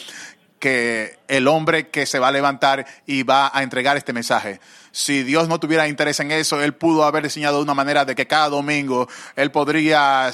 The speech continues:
eh, bajar desde los cielos y, y, y, y, y balancearse hacia la congregación, y así vendría una palabra de Dios. Pero Él le ha dado el deber y la responsabilidad a predicadores.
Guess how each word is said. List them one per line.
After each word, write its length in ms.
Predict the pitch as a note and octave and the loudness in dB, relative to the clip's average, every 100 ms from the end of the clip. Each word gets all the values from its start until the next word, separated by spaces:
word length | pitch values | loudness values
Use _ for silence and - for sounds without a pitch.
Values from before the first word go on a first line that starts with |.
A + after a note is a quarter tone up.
| - | -4
eh, 400 | D3+ C3+ C3 B2 A#2 | -4 -2 -2 -4 -2
bajar 460 | C3+ B2 C#3 D3 | 0 2 2 0
desde 220 | C#3+ C#3+ | -2 -2
los 160 | C#3 B2 | -2 -2
cielos 540 | - D#3 C3 C3 - - - - _ _ _ - | 0 2 0 -2 -6 -14 -20 -20 _ _ _ -20
y, 60 | |
y, 480 | C#3 C#3 C3+ C#3 B2 G#2+ A#2+ _ _ - B2 _ B2 _ _ _ _ _ | -18 -16 -8 -8 -8 -12 -20 _ _ -20 -20 _ -20 _ _ _ _ _
y, 80 | C3 | -10
y, 200 | C3 G#2 F#2+ A#2 E3+ _ _ _ _ _ - | -10 -10 -18 -20 -20 _ _ _ _ _ -12
y 540 | A2+ B2+ A#2 A2+ G#2+ G#2 | -6 -4 -4 -4 -6 -4
balancearse 840 | B2+ B2 C3 - C3+ C3+ C#3+ C3 G#2 _ | -2 0 -2 0 0 0 -2 -4 -8 _
hacia 280 | C#3 C3+ C3 | -4 -2 0
la 100 | B2+ | 0
congregación, 760 | B2 B2 A#2 A2+ C#3+ C3 A#2+ - - | -2 -2 0 -2 -2 -2 -4 -10 -10
y 100 | C3 | -2
así 240 | B2 - C#3+ | 0 0 0
vendría 420 | C3 B2+ C#3 B2+ | 0 2 2 2
una 240 | C#3 C#3+ | 2 0
palabra 240 | C3+ C3 A#2+ | 2 2 0
de 60 | |
Dios. 180 | A2+ A#2 | -2 -4
Pero 180 | D3 C3+ | -2 0
Él 100 | D3+ | 2
le 60 | E3 | 2
ha 60 | |
dado 280 | D3+ D#3 D3 | 2 2 0
el 180 | C#3 B2+ | -2 -2
deber 320 | B2 B2 C#3+ C#3+ | -2 0 0 0
y 40 | |
la 120 | C3+ | -2
responsabilidad 580 | C3 - C3 A#2+ B2 A2+ | -2 -4 -4 -2 0 0
a 60 | A#2+ | 0
predicadores. 720 | A#2+ A#2 A2 A2+ F2+ - | -4 -2 -2 -2 -4 -8